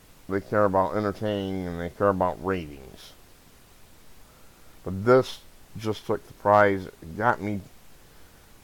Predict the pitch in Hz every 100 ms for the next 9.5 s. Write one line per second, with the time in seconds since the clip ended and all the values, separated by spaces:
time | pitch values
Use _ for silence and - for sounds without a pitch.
0 | - - 98 92 - 123 - 107 113 107
1 | 98 101 107 104 80 65 - - - -
2 | - - - - - - - - - -
3 | - - - - - - - - - -
4 | - - - - - - - - - -
5 | 110 123 120 110 131 139 143 147 151 -
6 | - - - - - - - 110 120 120
7 | 120 120 110 120 117 110 101 113 107 95
8 | 87 - 117 107 101 101 95 98 95 87
9 | - - 101 80 67